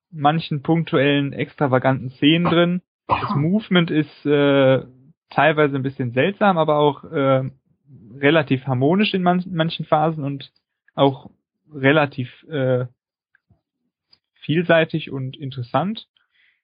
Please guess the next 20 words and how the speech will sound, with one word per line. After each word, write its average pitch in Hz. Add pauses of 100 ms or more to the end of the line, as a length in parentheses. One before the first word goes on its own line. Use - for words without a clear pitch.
(340)
Ja, 123
er 127
ist 127
halt 127 (800)
am 127
Ball, 151
hat 151
er 131
manchmal 131
seltsame 139
Entscheidungen, 175 (1000)
beziehungsweise 135 (340)
scheut 185
sich 190
eher 185
vor 185
Entscheidungen. 175 (1000)
Aber 131
insgesamt, 139
ähm, 131